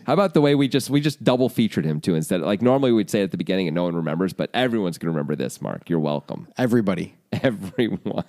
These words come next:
Speaker 2: People will talk about that moment.
Speaker 1: I'm talking about it. Right now I'm talking. I like talking about it.
Speaker 2: All right, so the, it's
Speaker 1: Okay.
Speaker 2: a Queen seven four.
Speaker 1: Queen seven four, rainbow flop, one spade, one heart. Dan Murr, of course, with the king four of spades. Ryan Fee with the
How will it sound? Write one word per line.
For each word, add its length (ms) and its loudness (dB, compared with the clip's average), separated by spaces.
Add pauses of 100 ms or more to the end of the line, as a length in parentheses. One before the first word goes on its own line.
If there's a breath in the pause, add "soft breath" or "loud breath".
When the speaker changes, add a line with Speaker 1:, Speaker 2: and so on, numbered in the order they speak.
(220)
Speaker 2:
People 180 2
will 100 4
talk 220 2
about 220 2
that 160 0
moment. 360 2 (640 loud breath)
Speaker 1:
I'm 160 2
talking 300 0
about 260 2
it. 160 -2 (260)
Right 180 0
now 200 0
I'm 120 -4
talking. 280 -12
I 100 -2
like 240 -2
talking 280 -12
about 100 -20
it. 0 -
Speaker 2:
All 80 2
right, 140 2
so 160 2
the, 400 0
it's 160 2
Speaker 1:
Okay. 80 4
Speaker 2:
a 60 0
Queen 340 2
seven 300 2
four. 400 0 (260 loud breath)
Speaker 1:
Queen 180 2
seven 240 2
four, 220 2
rainbow 300 4
flop, 260 2
one 240 2
spade, 280 0
one 180 0
heart. 480 0 (680 soft breath)
Dan 160 4
Murr, 100 4
of 80 0
course, 200 0
with 80 -4
the 80 -4
king 200 -4
four 200 2
of 100 0
spades. 440 0
Ryan 220 2
Fee 160 0
with 120 0
the 180 -2